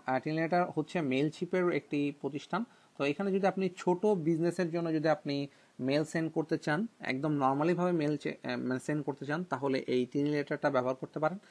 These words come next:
তবে যদি একটু কমপ্লিকেটেড বা অ্যাডভান্স লেভেলে ইমেইল মার্কেটিং করতে চান, তাহলে কিন্তু আসলে টিনি লেটারটা খুব বেশি কাজে, আহ, আসবে না। কেমন? আহ, তাছাড়া এখানে আইটি কথা ব-, আইটি, আহ,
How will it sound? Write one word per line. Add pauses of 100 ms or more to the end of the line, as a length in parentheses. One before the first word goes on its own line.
(300)
তবে
যদি
একটু
কমপ্লিকেটেড
বা
অ্যাডভান্স
লেভেলে
ইমেইল
মার্কেটিং
করতে
চান,
তাহলে
কিন্তু
আসলে
টিনি (360)
লেটারটা
খুব
বেশি
কাজে, (440)
আহ,
আসবে
না। (440)
কেমন? (340)
আহ,
তাছাড়া
এখানে (240)
আইটি (120)
কথা
ব-,
আইটি, (400)
আহ,